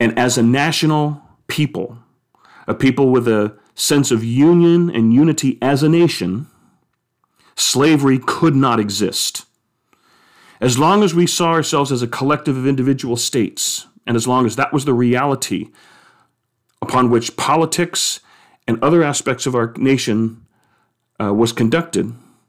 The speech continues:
slavery could exist and did exist in the southern states. But as a nation that has a sense of unity among the states,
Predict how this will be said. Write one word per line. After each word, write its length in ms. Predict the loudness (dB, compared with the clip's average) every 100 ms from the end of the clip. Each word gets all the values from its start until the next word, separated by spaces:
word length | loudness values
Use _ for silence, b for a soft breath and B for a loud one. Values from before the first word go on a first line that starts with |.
| _ _ _ _ _ _ _ _ _ _ _ _ _ -6
slavery 500 | 0 2 4 4 2
could 180 | 2
exist 480 | 0 0 -4 -4 -6
and 160 | 0 2
did 140 | 4
exist 580 | 2 0 -4 -6 -10 -14 _ _ _ _ _ _ _ _ _
in 100 | 2
the 80 | 2
southern 300 | 2 2 2
states. 580 | 0 -2 -4 -4 -10 -10 _ _ _ _ _ _ _ _ _ _ _ _ _ _ -2
But 100 | 0
as 120 | 2
a 60 | 4
nation 480 | 4 2 0 -2
that 100 | -2
has 180 | -2 -2
a 60 | -2
sense 320 | 0 0 0
of 100 | -2
unity 680 | 2 4 2 0 -8 -10 -12 -2
among 280 | 0 0
the 60 | -2
states, 640 | -4 -6 -6 -8 -10 -10